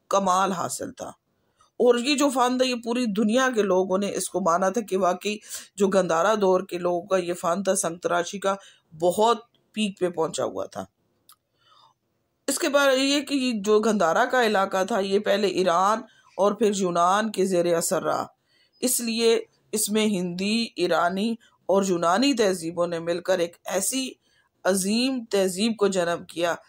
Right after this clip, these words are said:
जिसमें सारी जो दुनिया थी, उसकी खसूसियात जमा थी। यानी जितनी तहजीबें थी, उनकी तकरीबन सारी खसूसियात इनमें मौजूद थी। अब कहते हैं कि गंधारा का जो सकाफती मरकज़ था,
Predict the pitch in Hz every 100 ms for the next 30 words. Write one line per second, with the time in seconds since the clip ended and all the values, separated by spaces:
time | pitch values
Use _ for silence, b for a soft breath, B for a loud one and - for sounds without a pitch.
0 | B B - 214 226 220 226 - 226 220
1 | 277 247 220 185 170 170 175 170 175 -
2 | 156 175 185 175 165 - 165 180 226 _
3 | _ _ _ _ _ - 170 180 185 214
4 | 240 226 226 277 262 247 214 196 208 226
5 | 214 180 B B B - 247 247 240 233
6 | 226 226 226 226 214 220 202 240 208 180
7 | 170 - 165 160 160 180 165 190 277 _
8 | _ _ _ - 185 170 143 127 - -
9 | B B B B - 269 262 269 269 262
10 | 240 208 196 175 156 226 254 254 240 202
11 | 190 196 190 - 247 208 185 160 - -
12 | -